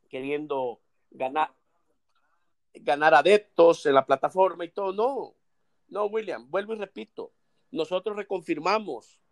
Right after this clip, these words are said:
siempre la información. Firmamos.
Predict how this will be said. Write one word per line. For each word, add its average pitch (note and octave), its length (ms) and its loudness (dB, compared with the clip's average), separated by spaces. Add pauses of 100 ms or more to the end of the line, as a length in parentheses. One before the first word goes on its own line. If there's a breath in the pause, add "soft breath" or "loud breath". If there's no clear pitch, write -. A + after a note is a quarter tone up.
(200)
siempre F3+ 840 -4 (500)
la D3+ 100 -6
información. D#3 720 -8 (3250)
Firmamos. C#3 680 -10